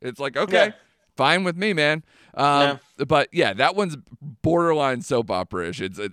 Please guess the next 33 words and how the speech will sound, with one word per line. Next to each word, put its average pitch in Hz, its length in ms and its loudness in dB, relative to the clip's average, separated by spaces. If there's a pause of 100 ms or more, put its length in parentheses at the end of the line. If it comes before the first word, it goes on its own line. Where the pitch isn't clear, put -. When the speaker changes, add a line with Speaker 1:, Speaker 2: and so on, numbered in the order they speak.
Speaker 1:
it's 117 180 -6
one 123 180 0
of 127 80 2
those - 160 0
<laughs> - 120 -6
shows 139 240 0
that 123 120 -2
I 120 100 2
watch 127 240 2
Speaker 2:
Yeah. 117 80 0
Speaker 1:
for 113 140 -2
far 127 300 2
too 120 220 -6
long. 113 260 -4 (320)
Um, 117 380 2 (260)
Speaker 2:
<laughs> - 240 -8
Speaker 1:
but 160 300 4
this 165 240 -2
is 170 160 -4
kind 135 260 0
of 135 160 2 (100)
in 143 180 0
that 127 280 -2
deal, 175 420 0
and 123 380 0 (260)
I'm 151 120 2
sure 180 220 0
it'll 160 120 6
be 147 140 2
very 120 320 0
successful 92 720 -6
because 90 420 -8
of 87 240 -10